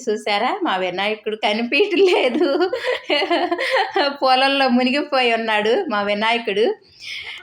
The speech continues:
అదిగో పువ్వు వచ్చింది, మా కొబ్బరికాయ కొట్టితే ఇవతల దానికి కూడా వచ్చింది, అది కనిపించలేదని ఇటు తిప్పి చూపిస్తున్నాను మీకు.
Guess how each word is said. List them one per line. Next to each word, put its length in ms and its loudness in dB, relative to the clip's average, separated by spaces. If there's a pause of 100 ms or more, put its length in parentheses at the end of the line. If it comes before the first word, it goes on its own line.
(840)
అదిగో 320 2
పువ్వు 260 0
వచ్చింది, 840 0
మా 160 0
కొబ్బరికాయ 720 0 (440)
కొట్టితే 580 -2 (340)
ఇవతల 340 0
దానికి 320 0
కూడా 200 2
వచ్చింది, 680 0
అది 180 0
కనిపించలేదని 920 -2
ఇటు 140 -6
తిప్పి 280 -8
చూపిస్తున్నాను 880 -2
మీకు. 640 -4